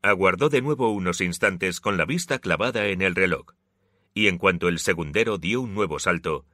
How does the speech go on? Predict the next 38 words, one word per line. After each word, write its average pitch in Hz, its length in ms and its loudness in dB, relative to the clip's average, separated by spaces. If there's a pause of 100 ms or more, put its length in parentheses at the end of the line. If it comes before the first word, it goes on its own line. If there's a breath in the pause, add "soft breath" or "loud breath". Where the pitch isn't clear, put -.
(160)
abrió 101 380 0
el 139 100 -2
interruptor 98 640 0
del 98 200 -2
micrófono 82 680 -4 (160)
y 107 140 -4
señaló 87 420 -2
en 107 140 -4
voz 113 200 -4
alta 90 300 0
y 82 100 -2
clara: - 420 -6 (1400)
"Habla 113 340 4
el 107 140 2
capitán. 92 560 -2 (580)
Siento 107 400 2
tener 110 300 2
que 104 140 2
comunicar 101 500 0
que 110 120 2
la 98 120 4
nave 123 240 2
ha 117 60 2
comenzado 104 560 2
a 92 80 4
ganar 90 320 0
profundidad 101 680 0
sin 101 240 -4
que 92 120 2
exista 127 440 0
posibilidad 95 640 0
alguna 104 420 0
de 98 140 0
que 101 100 2
regrese 90 480 0
a 98 60 4
la 92 100 4
superficie. 87 760 -4